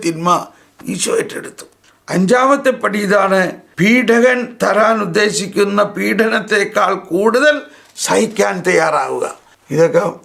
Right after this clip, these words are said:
നടക്കണ കാര്യമാണല്ലേ? അതാണ് ക്രിസ്തു ശിഷ്യന് ഉണ്ടാകേണ്ട പ്രത്യേക ഗുണം. പീഡകൻ തരാൻ ഉദ്ദേശിക്കുന്ന പീഡനത്തെക്കാൾ കൂടുതൽ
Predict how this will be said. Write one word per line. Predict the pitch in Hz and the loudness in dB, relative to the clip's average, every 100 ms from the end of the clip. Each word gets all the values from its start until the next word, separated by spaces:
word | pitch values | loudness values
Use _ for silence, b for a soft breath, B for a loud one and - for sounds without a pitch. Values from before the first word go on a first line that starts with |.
| - | -6
നടക്കണ | 160 165 202 208 | -2 0 2 2
കാര്യമാണല്ലേ? | 196 175 185 151 160 185 175 - 185 143 294 - B B B B _ - | 2 2 0 0 0 2 2 -2 -4 -2 -4 -6 B B B B _ -4
അതാണ് | 160 214 247 262 | 0 2 4 2
ക്രിസ്തു | 254 202 208 - - 262 233 - - | 2 -2 -2 -2 2 4 4 -2 -8
ശിഷ്യന് | - 196 - 226 226 233 240 233 - - | -6 -4 -2 2 2 4 0 -2 -8 -4
ഉണ്ടാകേണ്ട | 175 185 196 202 202 196 196 | 0 2 2 2 2 2 0
പ്രത്യേക | 208 180 - 175 196 190 | 0 -2 -4 -2 0 0
ഗുണം. | 175 185 - - _ - | 0 0 0 -6 _ -6
പീഡകൻ | 175 214 254 220 240 233 254 247 - _ - - | 0 2 2 2 2 2 0 -2 -12 _ -10 -4
തരാൻ | 247 196 220 247 240 | 0 2 2 2 2
ഉദ്ദേശിക്കുന്ന | 196 220 220 - 220 - 208 202 214 | 2 2 2 0 -6 -4 -2 0 -2
പീഡനത്തെക്കാൾ | 220 190 190 220 202 202 220 - 196 202 202 185 190 190 | -2 -4 -2 0 0 -2 -4 -4 -4 -4 -2 0 2 0
കൂടുതൽ | 170 - 175 220 233 233 254 | -4 -6 -2 2 2 2 0